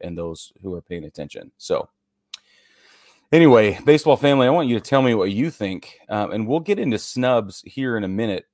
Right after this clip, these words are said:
Um, the Mets only sent one, and that's also Pete Alonso. Um, and again, that's on the backs of a league-mandated selection.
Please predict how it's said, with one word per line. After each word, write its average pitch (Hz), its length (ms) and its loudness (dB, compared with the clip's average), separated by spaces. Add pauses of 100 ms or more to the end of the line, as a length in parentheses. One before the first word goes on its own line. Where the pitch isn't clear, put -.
(160)
Um, 90 500 -6 (1600)
the 113 160 -4
Mets 139 540 0
only 131 300 0
sent - 380 -8
one, 104 640 -4
and 113 180 -8
that's 123 220 -6
also 120 760 -2 (260)
Pete 156 240 -10
Alonso. 107 880 -4 (680)
Um, 87 460 -10 (240)
and 104 140 -8
again, 135 420 -6
that's 113 240 -6
on 101 120 -4
the 95 80 -6
backs 90 500 -8
of 92 380 -8
a 92 300 -8
league-mandated 92 840 -8
selection. 82 640 -14